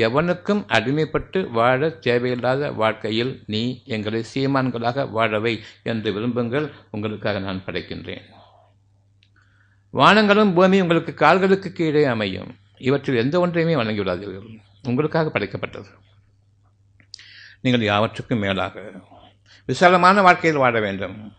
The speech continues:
மேல வானங்கள் இருக்குது, அதுக்கு மேல ஸ்பேஸ்,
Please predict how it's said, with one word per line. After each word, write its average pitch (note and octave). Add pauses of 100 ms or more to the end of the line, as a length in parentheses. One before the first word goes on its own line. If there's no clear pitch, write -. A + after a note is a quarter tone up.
(1000)
மேல C#3
வானங்கள் A#2
இருக்குது, F#2 (300)
அதுக்கு B2+ (100)
மேல B2+ (1200)
ஸ்பேஸ், -